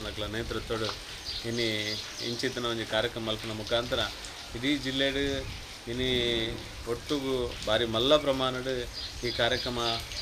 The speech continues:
ರ-, ನರೇಂದ್ರ ಮೋದಿ, ಆ, ಲೆಪ್ಪು ಕೊರ್ತನ ಪ್ರಕಾರ ಆವಡು ಪನ್ಪನ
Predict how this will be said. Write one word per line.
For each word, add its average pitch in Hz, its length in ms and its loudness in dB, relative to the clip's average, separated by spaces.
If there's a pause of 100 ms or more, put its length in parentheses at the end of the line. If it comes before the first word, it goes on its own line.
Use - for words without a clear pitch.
(140)
ರ-, 107 260 -2
ನರೇಂದ್ರ 135 340 4
ಮೋದಿ, 120 500 0
ಆ, 107 600 -6
ಲೆಪ್ಪು 123 300 2
ಕೊರ್ತನ 120 400 0
ಪ್ರಕಾರ 117 320 -2
ಆವಡು 120 320 2
ಪನ್ಪನ 113 460 -6